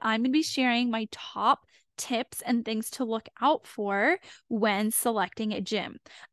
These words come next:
I absolutely love <laughs> belonging to a gym, but there are some not so great ones out there. So if you are new to all this gym stuff, you definitely wanna tune in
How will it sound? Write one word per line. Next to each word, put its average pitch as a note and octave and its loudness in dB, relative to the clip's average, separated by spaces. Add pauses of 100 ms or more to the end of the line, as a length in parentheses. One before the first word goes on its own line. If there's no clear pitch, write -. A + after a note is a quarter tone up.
I C4+ 6
absolutely E4+ 2 (160)
love G#3 4 (100)
<laughs> - -2
belonging B3 2
to C4 -4
a A#3 0
gym, G3+ -4 (320)
but F#3+ 4
there A3+ 4
are D4+ 2
some A3+ 0 (100)
not G#3+ 0
so A#3+ 0
great G3+ -6
ones A#3+ -2
out C4 0
there. D#4+ 2
So A#3 0
if - -4
you A#3 0
are A3 0
new G#3+ 0
to B3+ -6
all A#3 -2
this A3+ -6
gym G#3 -4
stuff, A#3+ -2
you G#3 -2
definitely G#3+ -4
wanna G#3 -4
tune G3+ -8
in F#3+ -8